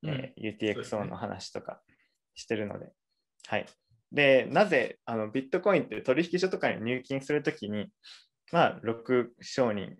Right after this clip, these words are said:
Speaker 2: 待ちましょうとか、なんか三承認待ちましょうとか、結構待たされるじゃないですか。なんで待たされるかというと、こういう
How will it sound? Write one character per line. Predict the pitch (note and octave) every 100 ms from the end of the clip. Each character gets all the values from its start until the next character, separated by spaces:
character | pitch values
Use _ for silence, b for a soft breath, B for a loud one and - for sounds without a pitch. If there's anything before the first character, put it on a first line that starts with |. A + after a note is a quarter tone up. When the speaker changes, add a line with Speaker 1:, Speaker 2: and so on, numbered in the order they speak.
| -
Speaker 2:
待 | G2+
ち | - A2
ま | F#2+
し | F#2+ - - -
ょ | -
う | -
と | -
か、 | -
な | -
ん | -
か |
三 | - A2 G#2
承 | A2+
認 | G#2 A2
待 | G2+
ち | A2+
ま | G#2
し | -
ょ | A2
う |
と | -
か、 | -
結 | - F3+
構 | A2+
待 | A2
た | C#3+
さ | C#3+ D3+
れ |
る | C#3 C3+
じ |
ゃ | -
な | -
い |
で | -
す | -
か。 | -
な | C3 F#3
ん | F#3
で |
待 | F3 F3
た |
さ | F3+ F3+
れ | F3
る | E3+
か | F3
と | E3+ D3+
い | D3+
う |
と、 | D3+ A3 -
こ | - B2+
う | B2+
い | B2 B2
う | -